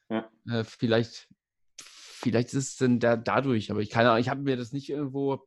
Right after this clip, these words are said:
Speaker 2: jetzt kein Buch, die besten Interviews
Speaker 1: <laughs>
Speaker 2: oder so.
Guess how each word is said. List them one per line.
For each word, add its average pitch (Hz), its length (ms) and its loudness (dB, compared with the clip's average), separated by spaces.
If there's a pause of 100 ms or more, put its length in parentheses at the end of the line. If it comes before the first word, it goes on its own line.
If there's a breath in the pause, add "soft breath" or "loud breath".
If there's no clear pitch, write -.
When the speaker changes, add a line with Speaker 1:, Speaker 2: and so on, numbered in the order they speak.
Speaker 2:
jetzt 123 180 -10
kein 131 200 -4
Buch, 131 300 -8
die 120 100 -14
besten 127 280 -4
Interviews 175 400 2
Speaker 1:
<laughs> - 480 0
Speaker 2:
oder 98 180 -14
so. 104 260 -14